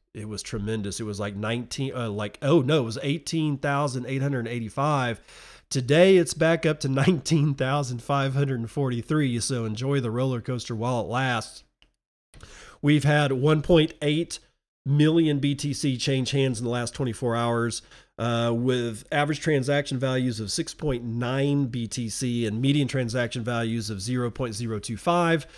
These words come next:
B T C, which is just under five hundred dollars, and block times are now low, nine minutes and thirty-two seconds.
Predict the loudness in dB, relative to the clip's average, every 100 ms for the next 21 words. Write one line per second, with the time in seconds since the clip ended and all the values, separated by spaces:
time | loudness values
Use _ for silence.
0 | -20 -20 _ -2 0 -2 -2 0 2 2
1 | 0 -2 -4 -4 -2 2 2 0 -4 -4
2 | -4 -2 -2 0 -2 -2 -2 0 2 2
3 | -2 -2 -2 -2 -4 -6 -4 -4 -4 -4
4 | -2 0 -2 0 2 2 2 0 0 0
5 | -2 -2 -2 -2 -4 -6 -6 -4 -4 -6
6 | -8 -2 0 2 0 -2